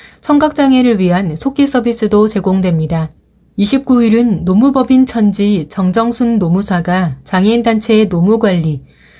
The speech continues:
법무법인 더함 정순문 회계사가 장애인단체 재무회계를 주제로 교육하고, 삼십 일은 장애인 차별금지 추진연대 김성현 사무국장이 일상생활 불편 제도를 바꿔라,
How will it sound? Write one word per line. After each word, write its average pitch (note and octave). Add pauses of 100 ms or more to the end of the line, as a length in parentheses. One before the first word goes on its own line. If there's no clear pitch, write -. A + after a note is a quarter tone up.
(140)
법무법인 B3+
더함 G3
정순문 A#3+
회계사가 F#3 (220)
장애인단체 G#3
재무회계를 A#3
주제로 F#3+
교육하고, F#3 (440)
삼십 C4
일은 A#3+
장애인 G#3+
차별금지 C4
추진연대 F#3
김성현 G#3+
사무국장이 F#3 (380)
일상생활 C4
불편 F3+
제도를 G3+
바꿔라, F#3